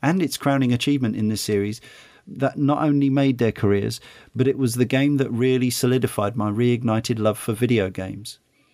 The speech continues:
As a final bin-, bonus note, about two weeks after Reach's release, I headed down to my local tattoo parlour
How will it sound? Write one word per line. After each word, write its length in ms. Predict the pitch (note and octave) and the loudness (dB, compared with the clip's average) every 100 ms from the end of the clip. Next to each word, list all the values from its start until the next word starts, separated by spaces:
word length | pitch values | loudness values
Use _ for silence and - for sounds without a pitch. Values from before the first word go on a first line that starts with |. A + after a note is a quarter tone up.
| _ - | _ -4
As 100 | A#2 | -2
a 40 | |
final 400 | B2+ D3 D3+ D3+ | 0 0 2 2
bin-, 320 | C#3+ C3+ C#3 C#3 | 2 0 0 0
bonus 400 | C#3+ D3 C#3 - | 0 2 0 0
note, 240 | G2+ G#2 - - | -2 -4 -10 -12
about 280 | A2+ B2+ B2+ | -2 -2 -2
two 220 | - D3+ | -2 0
weeks 240 | E3 D#3+ C#3 | 0 -2 -2
after 340 | B2 B2+ C3+ | 0 0 -2
Reach's 440 | A#2+ C3 C3 B2+ | 0 -2 -2 -6
release, 320 | B2+ G#2 G#2+ - | -4 -4 -4 -4
I 100 | G#2 | -2
headed 320 | G#2 E3+ E3+ | 0 0 0
down 240 | B2 A#2 | 2 0
to 100 | A#2 | 0
my 120 | A2+ | 0
local 340 | G#2+ B2 C3+ - | 2 2 0 -2
tattoo 400 | - C#3 D3 B2+ | -2 -2 0 -2
parlour 400 | - F#2+ G2 | 0 -2 -2